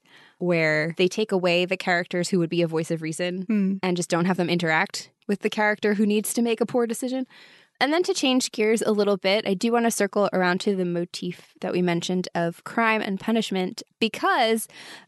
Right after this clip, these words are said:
Speaker 1: this was something that we actually talked about in the podcast during the first act of the season,
Speaker 2: Hmm.
Speaker 1: because it seemed like it was very deliberately being set up to recur throughout the whole season.
Speaker 2: Yeah.
Speaker 1: And so if you go back to those first seven episodes, there are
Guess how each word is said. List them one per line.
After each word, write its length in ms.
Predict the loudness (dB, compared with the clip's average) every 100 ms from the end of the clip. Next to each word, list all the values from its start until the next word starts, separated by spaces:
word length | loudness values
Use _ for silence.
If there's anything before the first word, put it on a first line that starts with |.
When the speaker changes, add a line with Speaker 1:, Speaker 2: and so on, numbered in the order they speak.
| -2
Speaker 1:
this 200 | -2 0
was 100 | 0
something 280 | 0 2 2
that 120 | 2
we 100 | 0
actually 220 | 0 -2
talked 320 | 0 -2 0
about 340 | 0 2 2 2
in 160 | 0 2
the 80 |
podcast 680 | 0 -2 -2 0 0 -2 -6
during 460 | -4 -2 -2 -4 -6
the 100 | -6
first 280 | -2 -2 0
act 340 | 0 0 -4 -12 -2
of 140 | 0
the 100 | 0
season, 420 | -4 -6 -10 -10 -12 -16 -16 -6
Speaker 2:
Hmm. 120 | -6 -4
Speaker 1:
because 260 | -2 0
it 140 | -2 -2
seemed 240 | 2 2
like 160 | 2 2
it 60 | 0
was 120 | 2
very 220 | 2 2
deliberately 480 | 2 0 -2 -4 -6
being 220 | -4 -6
set 240 | -4 -4
up 200 | -2 -4 -4
to 300 | -2 0 0
recur 440 | -4 -2 2 2
throughout 420 | 0 -2 0 0 -2
the 120 | -4 0
whole 160 | 0
season. 460 | 2 0 0 -4 -6 -8
Speaker 2:
Yeah. 140 | -6 -6 -4 0
Speaker 1:
And 200 | 0 0
so 400 | 2 2 2 -2 -20 -20 -20 -6 0
if 80 | 2
you 40 |
go 140 | 2
back 300 | 2 2 0
to 160 | 0 2
those 260 | 4 2 2
first 240 | 0 2
seven 240 | 0 2
episodes, 720 | 0 -2 0 0 2 0 -6 -2
there 320 | 0 0 0
are 440 | -2 -2 0 -2